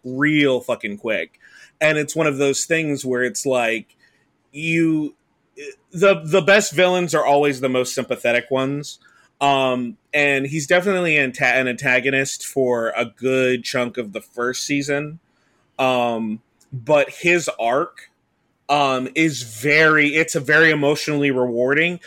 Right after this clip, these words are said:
because a lot of the stuff with Ot-, Otis you, is just a lovable goof. Um, he's just an absolute doofy, like, y-, you root for him because he's a well-meaning dork.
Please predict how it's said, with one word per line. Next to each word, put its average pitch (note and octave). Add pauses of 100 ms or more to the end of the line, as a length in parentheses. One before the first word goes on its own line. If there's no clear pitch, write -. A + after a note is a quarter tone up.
(140)
because F#3+
a G3
lot F#3+
of G#3
the G3
stuff -
with E3+
Ot-, D3
Otis A3
you, F#3+
is D#3
just D#3+
a D#3
lovable C#3
goof. G#2 (480)
Um, B2
he's C#3+
just D#3+
an D#3
absolute D3
doofy, A#2+
like, A#2
y-, C#3
you D3
root D#3+
for C#3+
him C3+
because B2
he's B2
a G#2+
well-meaning B2
dork. G2+